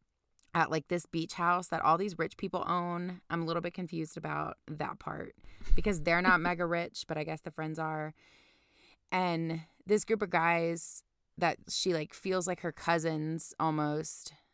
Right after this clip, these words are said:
um, like, spend every summer together, and then they all, like, go through puberty, and she's like, "Oh my God, I think I've had, like, a long time crush on this kid who I grew up with."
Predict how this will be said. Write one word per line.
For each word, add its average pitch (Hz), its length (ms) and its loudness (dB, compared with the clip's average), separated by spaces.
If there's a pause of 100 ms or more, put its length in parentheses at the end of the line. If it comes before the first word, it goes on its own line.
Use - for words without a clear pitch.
(220)
um, 156 600 -6 (800)
like, 156 220 -4 (400)
spend 175 300 -2
every 170 180 0
summer 160 260 -2
together, 165 440 2
and 165 160 0
then 156 120 0
they 156 100 0
all, 151 260 2
like, 147 300 -6 (100)
go 151 180 2
through 156 180 -6
puberty, 151 840 -4
and 139 220 -4
she's - 200 -10
like, - 240 -14
"Oh 160 60 -6
my 160 120 -4
God, 151 140 -8
I 160 60 -8
think 147 220 -12
I've 151 80 -12
had, 160 200 -10
like, 160 140 -6
a 165 80 -2
long 156 320 -2
time 170 220 -4
crush 254 400 0
on 160 160 -2
this 156 160 -2
kid 190 260 -2
who 170 140 -4
I 156 100 -6
grew 180 200 -4
up 175 160 -4
with." 151 220 -8